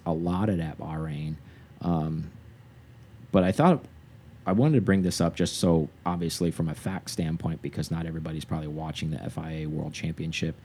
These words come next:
Um, we are, um, because we like racing so much, but that's the one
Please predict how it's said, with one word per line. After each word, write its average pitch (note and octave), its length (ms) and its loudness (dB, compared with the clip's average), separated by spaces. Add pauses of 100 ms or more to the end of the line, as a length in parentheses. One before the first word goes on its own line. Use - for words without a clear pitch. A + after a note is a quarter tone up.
(340)
Um, C#2 220 -4
we A#2+ 220 10
are, D2+ 300 2 (420)
um, D#2+ 300 -2
because - 260 -6
we C#2 80 -4
like C#2 240 -8
racing - 320 0
so - 160 -4
much, - 280 -4
but - 140 -4
that's F2+ 260 -2
the F2+ 100 4
one E2+ 460 4